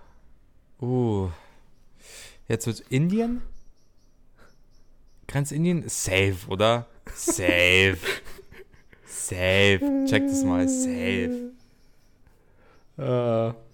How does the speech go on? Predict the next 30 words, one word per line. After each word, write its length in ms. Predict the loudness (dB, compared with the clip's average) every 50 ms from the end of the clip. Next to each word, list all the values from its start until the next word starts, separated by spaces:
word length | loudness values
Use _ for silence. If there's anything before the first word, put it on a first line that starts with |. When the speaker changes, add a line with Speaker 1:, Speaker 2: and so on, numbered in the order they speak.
| -20 -10 -2
Speaker 1:
Grenzt 260 | 2 2 2 2 2
Indien 320 | 0 0 2 2 2 2 2
an, 260 | 0 0 -2 -6 -6
an 340 | -6 -4 -4 -2 -4 -6 -8 -14 -10
China? 320 | -6 -4 -2 0 0 0
Safe, 400 | -2 -2 -2 0 0 0 0 -2 -2
oder? 320 | -4 -4 -4 -4 -6 -8 -12 -20 _ _ _ -16 -16 -16 -18 -20 -20 -20 -20 -20 -20 _ -20 -20 -20 -18 -10
Speaker 2:
Ich 40 | -8
muss 200 | -6 -6 -4 -4
mir 80 | -2
eine 160 | 0 0 0 2
Map, 360 | 2 2 2 0 -2 -6 -14
Map 380 | -10 -4 -2 0 0 0 0
aufmachen, 340 | -4 -6 -4 -6 -6 -6 -4
weil 80 | -6 -6
ich 180 | -8 -10 -12 -6
glaube 520 | -2 0 2 4 4 4 4 4 2 2
nicht. 420 | 2 4 2 2 0 -2 -6 -12 -12
Speaker 1:
Okay, 400 | -12 -12 -10 -10 -8 -8 -10 -10 -14 -20 -14 -12
ich 160 | -12 -10 -6
sag 220 | -4 -4 -4 -4 -6
schon. 260 | -8 -10 -10 -10 -12 -16 -20 -20 -20 -20 -20 _ -20 -20 _ _ -10
Speaker 2:
Na, 220 | -4 -2 -2 -2 -2
ich 160 | -4 -8 -4
glaube, 260 | 0 2 2 2 0 -2 -4
ich 120 | -10 -6
glaube, 200 | -2 0 0 2
dazwischen 420 | 2 0 0 0 0 0 2 2 0
ist 240 | 0 -2 -4 -6 -4
Tibet. 600 | 0 0 4 6 6 4 4 2 -2 -8 -14 -14